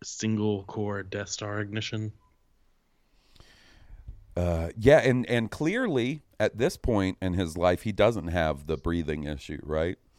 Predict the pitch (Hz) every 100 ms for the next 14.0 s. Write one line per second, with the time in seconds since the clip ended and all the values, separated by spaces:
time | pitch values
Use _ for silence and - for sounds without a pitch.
0 | - - _ _ _ - 101 92 78 -
1 | - _ _ _ _ 101 143 - 160 147
2 | 113 - - 120 101 95 101 92 85 110
3 | 117 - 78 78 78 76 76 90 73 85
4 | 85 87 95 92 87 85 - - 92 101
5 | 113 113 104 87 104 104 92 87 80 78
6 | 78 76 67 69 65 65 _ _ _ _
7 | _ 90 80 - - - _ - 80 76
8 | 71 71 _ _ _ - _ _ _ _
9 | _ _ - 104 101 135 135 - 113 98
10 | 85 - - _ _ _ _ _ _ -
11 | - - 131 151 127 113 107 107 101 117
12 | 117 120 113 104 98 98 98 98 82 80
13 | 76 73 69 - 76 - - 82 82 87